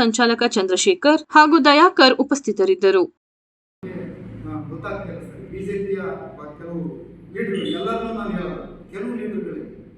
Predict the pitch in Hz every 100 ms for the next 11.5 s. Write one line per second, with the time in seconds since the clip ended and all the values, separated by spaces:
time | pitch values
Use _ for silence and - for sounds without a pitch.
0 | - - - _ _ _ _ _ _ _
1 | - - 294 277 277 269 - 226 240 -
2 | 262 269 254 240 226 214 196 202 233 226
3 | 196 190 180 175 170 165 160 - - 135
4 | - 196 - 175 170 175 - - - -
5 | 151 175 202 170 165 - - - - -
6 | - - - 240 214 208 175 - 196 202
7 | 208 196 190 185 180 196 190 - - -
8 | 160 175 170 160 - 196 196 - - -
9 | - - - - - 220 202 277 302 254
10 | 233 - 190 190 - 208 196 175 185 180
11 | 175 156 - - 185